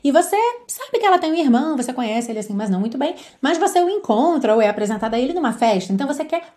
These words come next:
confirmar se ele é o irmão da Jenny. How would you say, "Você não é o irmão da Jenny?"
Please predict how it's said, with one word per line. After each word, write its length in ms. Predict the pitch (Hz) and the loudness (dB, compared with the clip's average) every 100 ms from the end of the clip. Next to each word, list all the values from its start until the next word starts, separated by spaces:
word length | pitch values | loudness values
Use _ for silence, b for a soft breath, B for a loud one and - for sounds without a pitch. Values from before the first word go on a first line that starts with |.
| _ | _
confirmar 640 | 381 392 381 403 262 240 | 0 0 -4 -2 0 0
se 140 | 269 - | -2 -2
ele 300 | 277 254 214 | -2 0 0
é 160 | 202 - | -4 -4
o 60 | |
irmão 260 | 262 202 180 | -2 0 -2
da 100 | 208 | -4
Jenny. 320 | 214 180 143 - | -4 -4 -6 -2
How 180 | 392 440 | 0 0
would 120 | 294 | -2
you 80 | 294 | -2
say, 400 | 294 226 175 B B B B | -2 0 -2 B B B B
"Você 200 | 440 605 554 | 2 2 4
não 120 | 359 | 2
é 100 | 254 | 4
o 60 | |
irmão 320 | 240 190 190 170 | 4 4 2 0
da 80 | |
Jenny?" 680 | 160 196 294 160 82 147 202 | -2 -2 -2 -2 -6 -10 -12